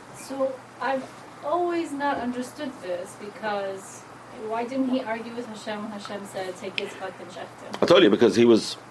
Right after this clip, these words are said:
Speaker 2: he wasn't arguing about himself. He didn't care. I can't
Speaker 1: Oh,
Speaker 2: argue
Speaker 1: but
Speaker 2: about
Speaker 1: it's the
Speaker 2: myself.
Speaker 1: same thing, right?
Speaker 2: It's not the same thing. I'll tell you why it's not the
Speaker 1: Saying,
Speaker 2: same thing. I'll tell you why it's not the same
Speaker 1: saying,
Speaker 2: thing.
Speaker 1: "Don't, don't sacrifice your children,"
Speaker 2: I'll
Speaker 1: right?
Speaker 2: tell you why it's not the same thing. I'll tell you why. And number one, number two, this is, listen.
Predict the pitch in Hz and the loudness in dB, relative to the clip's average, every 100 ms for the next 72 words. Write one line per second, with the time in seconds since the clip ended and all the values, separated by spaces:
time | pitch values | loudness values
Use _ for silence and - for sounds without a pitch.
0 | - 104 113 117 113 117 123 110 170 120 | 2 4 6 6 6 6 6 6 6 4
1 | - - - 104 131 175 139 - - - | 2 -14 2 6 6 6 2 -2 -20 -20
2 | - - - - 120 185 151 135 120 113 | -20 -20 -8 -2 2 4 6 6 6 6
3 | 117 95 349 359 403 - 262 233 254 320 | 4 4 2 -2 -4 -4 -2 0 2 6
4 | 214 147 135 - 101 107 175 170 160 139 | 6 6 4 4 4 6 8 8 8 6
5 | 139 120 127 104 82 - 135 127 117 104 | 2 2 2 2 -2 0 4 6 6 4
6 | 107 - 104 269 262 370 427 - - 330 | 2 2 -2 -2 2 4 2 -6 0 2
7 | 381 - 349 339 311 311 302 302 262 403 | 2 2 0 0 0 0 -2 -8 -4 -2
8 | 415 - 208 185 113 - 165 175 160 143 | -2 -2 -4 0 2 4 8 8 8 6
9 | 143 127 117 110 85 78 - 101 120 104 | 4 4 4 2 0 -4 -2 2 2 4
10 | 87 - - 123 143 165 156 143 - 147 | 0 -4 0 4 6 8 6 6 2 0
11 | - 143 123 113 113 - - 143 95 | 6 8 8 4 -2 -8 -2 0 0